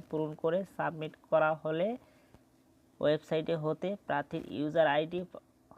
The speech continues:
আনপেইড স্ট্যাটাস সম্পন্ন ড্রাফট অ্যাপ্লিকেশন কপি তৈরি হবে, যা প্রিন্ট করে আবেদনের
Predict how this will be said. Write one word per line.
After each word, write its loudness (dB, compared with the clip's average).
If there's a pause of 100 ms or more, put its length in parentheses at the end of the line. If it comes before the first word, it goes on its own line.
(460)
আনপেইড -2 (240)
স্ট্যাটাস -4 (100)
সম্পন্ন -6 (500)
ড্রাফট 2
অ্যাপ্লিকেশন -8 (160)
কপি -2 (140)
তৈরি -2
হবে, 0 (240)
যা 4 (200)
প্রিন্ট -4 (560)
করে 0 (200)
আবেদনের -2